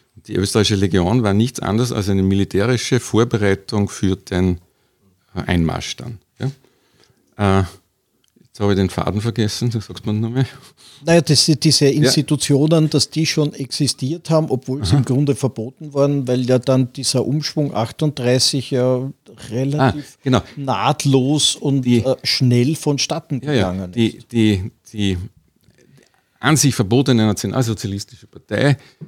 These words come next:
Speaker 1: gibt, äh, weiterhin Zeitungen heraus. Ja? Und der oberösterreichische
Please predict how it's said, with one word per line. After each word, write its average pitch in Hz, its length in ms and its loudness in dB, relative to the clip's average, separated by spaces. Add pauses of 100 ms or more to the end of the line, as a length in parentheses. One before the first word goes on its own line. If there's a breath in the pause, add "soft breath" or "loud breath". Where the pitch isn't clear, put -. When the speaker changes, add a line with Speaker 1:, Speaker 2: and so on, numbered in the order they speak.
(220)
Speaker 1:
gibt, - 560 -8 (140)
äh, 98 360 2 (1160)
weiterhin 98 520 0
Zeitungen 120 440 0
heraus. 135 360 0
Ja? 143 160 0 (680)
Und 113 360 -4
der 104 220 2 (400)
oberösterreichische 104 800 2